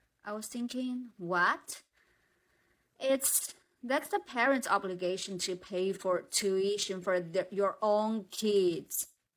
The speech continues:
Pay for education for your offsprings, for," and people always praise parents.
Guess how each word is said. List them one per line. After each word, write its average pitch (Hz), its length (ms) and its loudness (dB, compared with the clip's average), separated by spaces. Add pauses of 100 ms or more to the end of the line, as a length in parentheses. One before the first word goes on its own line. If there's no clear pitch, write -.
(840)
Pay 240 180 -2
for 349 240 0
education 208 840 -2
for 170 420 0 (520)
your 208 440 2
offsprings, 180 960 2
for," 165 500 -2 (400)
and 214 340 -6
people 226 560 4
always 208 440 4
praise 175 400 -2
parents. 220 800 0